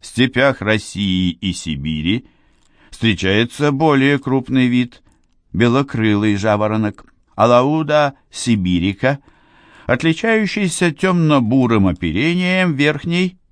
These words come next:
и белым нижней части тела.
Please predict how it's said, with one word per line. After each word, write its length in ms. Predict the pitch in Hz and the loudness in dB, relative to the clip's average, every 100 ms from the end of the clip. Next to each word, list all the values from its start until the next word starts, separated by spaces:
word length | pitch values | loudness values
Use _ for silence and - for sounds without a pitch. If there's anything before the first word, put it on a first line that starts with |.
| _ | _
и 120 | 127 | 0
белым 640 | 113 95 117 123 147 170 165 - | 2 2 2 4 2 0 -2 0
нижней 720 | 98 104 104 107 107 117 120 | 2 6 6 4 4 2 2
части 480 | - 85 82 - 98 | 0 -4 -4 -6 -6
тела. 460 | - 85 85 90 | -4 -2 0 -2